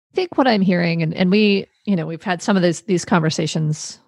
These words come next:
kind of offline, so to speak. And so, you know, fill in if we haven't talked about it on the episode, but, but the, the simplification that can happen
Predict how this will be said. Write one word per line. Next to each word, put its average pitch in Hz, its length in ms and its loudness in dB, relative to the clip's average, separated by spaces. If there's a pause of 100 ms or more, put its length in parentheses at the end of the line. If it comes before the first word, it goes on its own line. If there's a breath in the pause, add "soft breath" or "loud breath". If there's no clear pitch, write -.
(160)
kind 175 140 -4
of - 80 -2
offline, 156 500 0
so 160 140 -2
to 147 80 -2
speak. 151 400 -10
And 156 180 -10
so, 147 400 -10 (260)
you 165 100 -8
know, 151 280 -8 (460)
fill 220 380 0
in 175 180 0
if 151 200 -4
we 165 100 -2
haven't 156 260 -6
talked 175 240 -6
about 151 220 -4
it 147 80 -4
on 147 100 -6
the 147 100 -6
episode, 151 560 -2
but, 156 260 0 (640 loud breath)
but 214 140 -2
the, 202 260 2
the 202 120 0
simplification 180 1080 -2
that 165 140 -6
can 170 160 -6
happen 156 840 -4